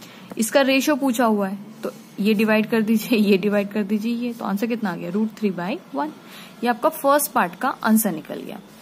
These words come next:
अब similarly वो पूछ रहे हैं second part, Second part में वो resistivities पूछ रहे हैं। तो रेजिस्टिविटी क्या होती थी, R is directly proportional to L upon A, यानी जितनी length उतना resistance, जितना area उतना resistance कम।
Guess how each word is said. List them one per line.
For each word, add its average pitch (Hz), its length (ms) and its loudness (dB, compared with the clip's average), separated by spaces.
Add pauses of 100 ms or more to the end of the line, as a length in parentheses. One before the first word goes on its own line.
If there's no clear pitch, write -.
(380)
अब 247 60 -4
similarly 285 500 2
वो 302 80 0
पूछ 233 300 -2
रहे 302 100 2
हैं 311 80 -2
second 233 340 2
part, - 220 -2
Second 254 340 -2
part 254 220 2
में 269 60 2
वो 269 60 4
resistivities 254 840 2
पूछ 190 320 -6
रहे 147 80 -8
हैं। - 540 -8
तो 240 60 2
रेजिस्टिविटी 247 580 2
क्या 294 140 0
होती 277 240 0
थी, 285 180 -6 (580)
R 202 300 4 (220)
is 220 160 -2
directly 196 480 2
proportional 214 560 0
to 233 140 -2 (180)
L 190 120 0
upon 233 340 0
A, 277 180 -2 (440)
यानी 202 200 0
जितनी 208 300 0
length 240 260 2
उतना 220 220 2
resistance, 220 420 2
जितना 214 240 -2
area 202 240 0
उतना 214 160 -2
resistance 196 500 -2
कम। 262 200 -2